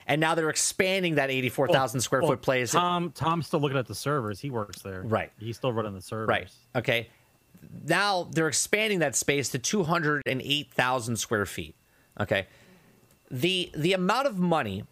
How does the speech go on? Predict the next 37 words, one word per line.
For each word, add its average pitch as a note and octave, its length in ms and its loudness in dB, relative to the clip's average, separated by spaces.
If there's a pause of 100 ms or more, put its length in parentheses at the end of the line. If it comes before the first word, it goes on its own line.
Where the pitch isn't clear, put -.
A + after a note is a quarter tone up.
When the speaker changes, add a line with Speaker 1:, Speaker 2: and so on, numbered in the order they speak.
(120)
Speaker 1:
that D3 140 2
people G3 200 0
don't G3 100 2
understand. D#3 320 0
Now, D3+ 160 2
I F3 80 2
looked A#3 160 -2
this - 160 2
up. D#3 220 0 (480)
They F3+ 160 2
made C4+ 160 2
Halo D3+ 560 2
in C#3+ 140 0
two F3 100 0
thousand E3 340 2
one. G2+ 300 0 (640)
They D3 100 6
didn't G3 160 4
make - 160 2
Halo A#3+ 260 4
two A#3 260 0
for D#3 100 2
three F#3+ 300 0
years G#3+ 240 2
after. - 500 -2 (400)
The E3 160 4
money C4+ 260 0
they C#4 140 4
made A#3 200 2
from F#3+ 200 0
Halo F3 720 0 (400)
paid F#3+ 280 0
for D#3+ 200 0
Halo A3+ 520 0
two G#3+ 460 2
and E3 260 0
three. F2+ 360 -2